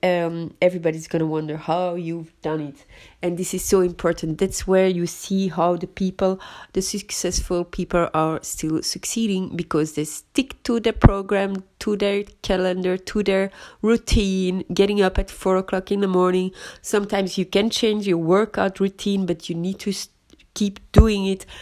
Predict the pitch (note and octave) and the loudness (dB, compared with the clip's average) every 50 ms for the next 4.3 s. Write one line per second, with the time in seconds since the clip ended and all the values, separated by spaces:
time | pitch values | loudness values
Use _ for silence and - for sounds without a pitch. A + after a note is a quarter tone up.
0 | - - - - - _ - G#3+ G#3+ G#3+ G#3+ - A3 G3+ - G#3+ G3 F#3 F#3 F#3 | -20 -20 -20 -20 -12 _ 4 4 4 4 2 -4 -4 -2 -2 -2 -2 0 2 0
1 | F#3 F#3 - - - _ - F3 E3+ E3 E3 D#3+ E3 D#3+ - - - - _ _ | 0 0 -4 -8 -8 _ 0 2 2 2 0 -2 -4 -8 -10 -12 -14 -18 _ _
2 | - E3 E3 E3 D#3+ D#3+ D#3+ D#3 D#3 D#3 - - A3 G#3 - - B3 G#3+ - - | -2 -2 0 0 0 0 -2 -2 -4 -4 -2 -2 -2 0 0 -2 -2 -2 -2 -2
3 | - G3+ G3+ G3 G3 F#3+ - - _ _ - F3+ F3+ F3+ F3+ F3+ F3 F3 F3 F3 | -2 -2 -2 -2 -4 -6 -10 -12 _ _ -4 -2 0 0 0 -2 -2 -2 -4 -4
4 | F3 F3 F3 F3 - | -4 -6 -8 -8 -10